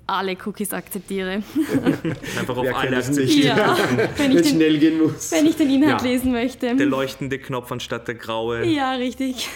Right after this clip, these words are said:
Speaker 1: <laughs>
Speaker 3: Sollte man, äh, nicht machen?
Speaker 1: Nein.
Speaker 3: Okay.
Speaker 1: Wie gesagt, die notwendigsten ja,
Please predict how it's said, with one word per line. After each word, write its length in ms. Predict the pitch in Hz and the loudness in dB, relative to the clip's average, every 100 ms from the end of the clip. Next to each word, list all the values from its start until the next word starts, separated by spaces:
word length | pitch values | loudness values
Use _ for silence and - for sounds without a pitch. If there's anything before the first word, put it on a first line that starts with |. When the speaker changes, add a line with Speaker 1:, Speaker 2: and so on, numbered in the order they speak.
| 381 330 | -4 -2
Speaker 1:
<laughs> 200 | 285 320 | -2 -2
Speaker 3:
Sollte 400 | - 135 123 135 | 0 -2 0 0
man, 300 | 123 120 120 - - | 0 -2 -4 -8 -8
äh, 240 | 117 117 - _ _ _ _ _ _ _ _ 127 | -6 -6 -10 _ _ _ _ _ _ _ _ -10
nicht 240 | 120 - | -10 -10
machen? 260 | 104 - 104 _ _ - - | -12 -14 -18 _ _ -20 -8
Speaker 1:
Nein. 420 | 294 285 220 170 - - - - 113 | -2 -2 -2 -4 -8 -16 -20 -16 -12
Speaker 3:
Okay. 180 | - | -4
Speaker 1:
Wie 100 | 262 | -2
gesagt, 480 | 247 226 202 196 - - - - | -2 -4 -6 -8 -12 -14 -18 -8
die 80 | 254 | -4
notwendigsten 800 | 262 262 233 233 233 - 233 220 | -4 -4 -4 -4 -4 -6 -4 -2
ja, 440 | 208 214 247 | -2 -2 -4